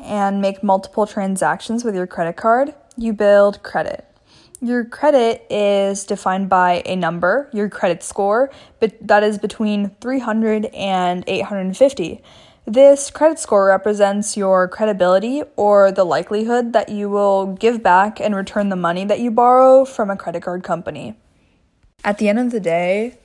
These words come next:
um, a credit card company is still a business. They aren't gonna lend out money knowing that they're going to lose it. So they have to have a way to track whether <laughs> you're gonna pay them back. And that's where your credit score comes into play.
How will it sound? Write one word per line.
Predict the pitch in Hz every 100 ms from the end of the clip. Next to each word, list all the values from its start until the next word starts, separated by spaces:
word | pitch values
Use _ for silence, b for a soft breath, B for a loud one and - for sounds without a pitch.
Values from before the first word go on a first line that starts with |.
| _ -
um, | 196 190 180 175 208 -
a | 226
credit | 240 233
card | 233 220
company | 214 196 185
is | 180
still | - 170
a |
business. | - - - - -
They | 208
aren't | 220 247
gonna | 277
lend | 208 196 202
out | 185
money | - 175 185 208
knowing | 226 190 185 185 185
that | 170 175
they're | 180
going | 175 170 175
to | 180
lose | 160 -
it. | 110 110
So | -
they | 214
have | 208 240 -
to |
have | 247 233
a | 226
way | 185 180
to | 190 185
track | - - 180 185 208 - _ b b b
whether | 202 196
<laughs> |
you're | 202 208
gonna | 185 170
pay | - 180
them | 170 170
back. | - - - _ b b b
And | - 214 214 202
that's | 190 196 -
where | 202 190 190
your | 190 196
credit | - 185
score | - 120 - _ -
comes | - 196
into | 185 180
play. | - - -